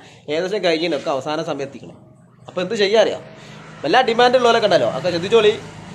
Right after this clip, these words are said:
ചെക്കന്മാരൊക്കെ മാറ്റി തുടങ്ങിയിട്ടുണ്ട്, പ്രത്യേകിച്ച് ഓൺലൈൻ, ഓൺലൈൻ പ്ലാറ്റ്ഫോമുകളാണ് ഇപ്പോൾ. പറയേണ്ട ആവശ്യമില്ലല്ലോ, already എല്ലാം ആധാർ ലിങ്കാണ്. അപ്പൊ ഓൺലൈനിൽ പോയാൽ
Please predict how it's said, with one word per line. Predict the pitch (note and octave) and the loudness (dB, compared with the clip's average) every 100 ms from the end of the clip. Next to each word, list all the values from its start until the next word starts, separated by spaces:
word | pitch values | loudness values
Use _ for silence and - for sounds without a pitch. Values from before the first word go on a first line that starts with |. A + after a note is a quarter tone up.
| - - | -16 -14
ചെക്കന്മാരൊക്കെ | - F3+ F#3+ G#3+ G#3+ | -6 0 4 4 4
മാറ്റി | F3+ F#3 G#3+ | 2 0 0
തുടങ്ങിയിട്ടുണ്ട്, | G3+ F#3+ F3 E3+ | -2 -2 -4 -2
പ്രത്യേകിച്ച് | F3 D#3 F3 F3 | -4 -4 -4 0
ഓൺലൈൻ, | E3 E3+ E3+ - - - - - - - | 2 2 0 -2 -8 -18 -20 -18 -18 -12
ഓൺലൈൻ | B2 E3+ G3 | -6 0 0
പ്ലാറ്റ്ഫോമുകളാണ് | G#3 F#3 F3+ G3 F#3 F3+ E3 | 2 -2 -2 -2 -2 0 -2
ഇപ്പോൾ. | C#3 D#3 - - - - - - - - - - - | -4 -10 -16 -18 -20 -20 -20 -20 -20 -20 -20 -20 -8
പറയേണ്ട | C#3+ F#3+ | -4 2
ആവശ്യമില്ലല്ലോ, | G#3+ A3+ A3 G#3 G#3 G#3 | 2 2 0 0 -2 -4
already | B2+ F3 G#3+ | -6 -6 -2
എല്ലാം | A3+ A3 A#3+ | -4 -2 0
ആധാർ | A3 G#3 A3+ A#3 A3+ - - | 2 2 2 2 0 -4 -16
ലിങ്കാണ്. | F3+ F#3 G3+ G3+ - - - - - _ _ D3 | -10 -4 2 0 0 -14 -20 -20 -20 _ _ -8
അപ്പൊ | E3 | -4
ഓൺലൈനിൽ | F3+ G#3+ A#3+ B3 G#3+ | 0 2 2 2 0
പോയാൽ | E3 D#3 D3+ | 2 2 2